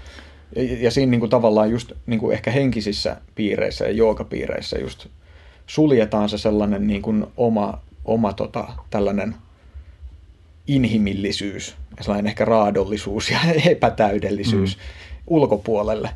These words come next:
Speaker 1: sellaiselle, että kaikki on vain to-, autuutta ja kaikki on vain tietoisuutta ja
Speaker 2: Mm.
Speaker 1: näin. Ja sitten oikeasti niin kun, sillä jätetään huomaamatta se, että millainen ihminen mä oikeasti oon.
Speaker 2: Mm.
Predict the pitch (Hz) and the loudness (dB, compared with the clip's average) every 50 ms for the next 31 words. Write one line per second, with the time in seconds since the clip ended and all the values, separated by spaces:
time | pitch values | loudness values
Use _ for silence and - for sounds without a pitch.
0 | - - - - 113 104 98 107 104 110 110 110 - - - - - - - - | -12 -16 -2 2 2 2 4 2 0 0 0 -2 -2 -6 -6 -8 -8 -8 -8 -14
1 | - - - - - - - - 117 117 117 - 120 110 104 104 104 101 101 98 | -18 -18 -20 -20 -20 -4 2 2 2 2 2 2 2 2 2 2 0 -2 -2 -4
2 | 101 - - - - - _ _ - - - - - - - - - - - - | -6 -8 -10 -18 -20 -20 _ _ -20 -20 -18 -18 -12 -10 -10 -10 -6 -6 -4 0
3 | - 104 101 104 101 98 - - - - - - - - - 58 58 - - - | 2 2 2 0 -2 -6 -8 -8 -8 -6 -6 -6 -4 -4 -4 -6 -6 -4 -4 -4
4 | - - - - - - - - - - - - - - - - - - - - | -4 -4 -4 -6 -8 -8 -8 -10 -8 -8 -8 -10 -8 -8 -10 -12 -12 -10 -10 -4
5 | - 113 107 101 104 98 - - - - - - _ _ _ - 101 101 - - | -2 -2 -2 -2 -4 -10 -12 -18 -20 -20 -20 -20 _ _ _ -8 -8 -8 -8 -8
6 | - - _ - - - - - 117 113 - - 117 117 113 110 - 110 107 - | -12 -18 _ -20 -20 -10 -2 -2 -2 0 2 4 4 4 4 4 2 -2 -2 -2
7 | - 110 104 - - - - - - 110 110 107 104 - 107 104 104 - - - | -6 -8 -8 -10 -14 -20 -20 -20 -16 -12 -8 -8 -6 -4 -4 -4 -4 -6 -10 -18
8 | - - - - - - - - - _ _ - - - - - - - - - | -20 -20 -20 -20 -20 -20 -20 -20 -20 _ _ -20 -20 -20 -18 -16 -16 -16 -18 -20
9 | - - - - - - - - - - - 120 120 117 120 120 113 117 113 117 | -20 -20 -20 -20 -18 -18 -16 -14 -8 -2 2 4 6 6 6 6 4 2 2 2
10 | 113 117 143 147 127 110 104 101 - - - - - 107 110 104 101 - - 110 | 2 2 4 4 4 4 4 0 0 -4 -6 -8 -4 -2 -2 -2 -2 -4 -4 -2
11 | 104 107 107 104 98 95 98 98 92 92 98 101 - - - 101 95 95 - - | 0 0 2 0 0 -2 -4 -6 -6 -6 -6 -6 -6 -6 -4 -2 -4 -4 -4 -6
12 | - - - - - - - - 110 110 104 | -10 -10 -6 -4 -2 -2 0 0 0 0 0